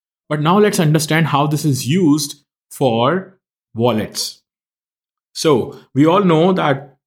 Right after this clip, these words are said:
using blockchains requires us to sign transactions.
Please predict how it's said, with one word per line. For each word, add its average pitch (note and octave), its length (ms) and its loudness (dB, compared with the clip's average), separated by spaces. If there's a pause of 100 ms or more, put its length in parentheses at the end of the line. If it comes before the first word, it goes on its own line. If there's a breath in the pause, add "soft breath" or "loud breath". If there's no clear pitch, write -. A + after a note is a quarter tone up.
using E3 340 2
blockchains B2 600 -2
requires B2 420 0
us A#2+ 220 0
to D3 100 -4
sign A#2+ 340 0
transactions. F#2+ 840 -6